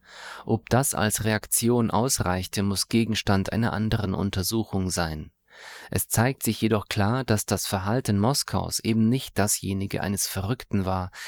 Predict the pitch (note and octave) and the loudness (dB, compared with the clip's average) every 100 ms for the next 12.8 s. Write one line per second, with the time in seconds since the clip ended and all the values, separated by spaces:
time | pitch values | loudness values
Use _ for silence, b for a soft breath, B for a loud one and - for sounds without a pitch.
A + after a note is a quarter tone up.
0 | B - - - A#2 G#2 F#2+ - F2+ - | B -6 -4 0 0 0 -2 -2 -6 -6
1 | - G2+ F#2+ F#2+ - A#2 A2 - - E2+ | -2 0 0 -2 -2 0 0 -2 -6 -6
2 | - - F2 E2 D2 - - _ _ - | -8 -6 -4 -4 -8 -16 -20 _ _ -4
3 | - G#2+ C3+ D3+ A2+ F2+ F2+ - G#2 G2+ | 0 2 2 2 2 2 0 0 0 0
4 | - - B2+ C#3 - A#2+ A2+ F2 E2+ - | -2 -2 0 0 0 2 2 0 -2 -4
5 | - F#2+ F#2+ G2+ - - F2 F2 F#2+ F2+ | -4 -2 0 -2 -2 -2 0 0 -2 -2
6 | F2 F#2 F#2+ - G#2+ G#2 F2 F2 F2 G2 | 0 -2 -2 -2 0 0 0 -2 -2 -2
7 | G#2+ F#2 E2+ D2+ - _ _ _ _ _ | -2 -2 -2 -4 -12 _ _ _ _ _
8 | _ A2 A2 - A#2+ - A2+ A#2 - A#2 | _ 2 4 2 0 2 2 2 2 2
9 | G#2+ - A2+ C#3+ - F2+ F#2+ G2+ F#2+ F2+ | 0 2 2 4 2 2 2 4 4 2
10 | F2+ F#2 G2 G2 - F#2+ A2+ A2 F#2+ F#2+ | 0 -2 0 0 0 0 0 0 -2 -2
11 | F2+ - G2+ F#2+ - G2 - F2 F2 - | -4 -2 0 2 0 -2 0 0 -2 -4
12 | F2 - - E2 - D#2 D2 | -6 -6 -6 -6 -8 -10 -10